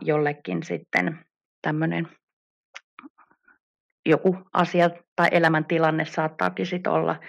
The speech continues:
erittäin iso ja merkitys, että ehkä sitä semmoista jatkuvaa vaan tiedottamista ja että täällä ollaan, ollaan olemassa ja ollaan läsnä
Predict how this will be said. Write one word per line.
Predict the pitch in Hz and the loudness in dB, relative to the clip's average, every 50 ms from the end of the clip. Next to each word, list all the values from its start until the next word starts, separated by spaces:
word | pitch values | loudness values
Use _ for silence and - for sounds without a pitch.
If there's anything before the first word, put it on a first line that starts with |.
| - - - - - - - | -20 -18 -20 -20 -20 -10 -4
erittäin | - 170 165 170 170 170 170 165 160 160 | 0 2 2 2 2 2 2 4 4 4
iso | 165 160 165 170 | 4 2 2 2
ja | 165 160 | 2 4
merkitys, | 165 160 160 165 165 - - 196 180 - | 4 2 2 0 -2 -4 -4 -4 -4 -4
että | 185 180 196 | -4 -2 -2
ehkä | 185 180 - - | -2 -2 -2 -4
sitä | 180 - 190 185 190 | -4 -2 -2 0 0
semmoista | 180 - 185 180 175 180 170 - - - - - - - _ _ _ _ _ - - - - - - - - - - - - - - - - - _ _ _ _ _ _ _ _ _ _ _ _ _ _ _ _ _ _ _ _ _ _ _ _ _ - | 0 2 0 0 0 0 -2 -2 0 0 -2 -2 -2 -8 _ _ _ _ _ -20 -20 -20 -20 -20 -20 -20 -20 -20 -20 -20 -20 -20 -20 -20 -20 -20 _ _ _ _ _ _ _ _ _ _ _ _ _ _ _ _ _ _ _ _ _ _ _ _ _ 0
jatkuvaa | - 165 156 - - - 240 277 262 247 214 | 2 2 2 2 0 0 2 4 6 6 6
vaan | 208 190 175 165 160 156 - - - _ - | 6 6 6 4 2 0 -2 -8 -12 _ 2
tiedottamista | 185 180 165 165 160 - - 156 160 160 156 - - 156 151 | 4 4 4 4 2 0 0 0 2 0 0 -2 0 0 2
ja | - - 160 151 - - - - - | 4 4 2 2 -2 -6 -14 -12 -10
että | - - - - - 82 - - _ | -10 -10 -4 0 0 0 0 0 _
täällä | - 160 156 156 156 | 2 4 4 6 4
ollaan, | 156 156 156 156 156 175 190 180 180 170 - - - - | 4 4 4 4 4 4 2 2 0 -4 -8 -8 -2 2
ollaan | - 214 214 208 190 180 - | 6 6 8 8 8 8 8
olemassa | 180 185 170 165 165 156 - - 170 | 8 8 8 8 6 4 4 4 6
ja | 160 147 | 6 8
ollaan | 156 165 160 156 156 151 | 8 8 8 8 8 8
läsnä | 151 160 160 156 - 180 | 6 6 4 4 2 2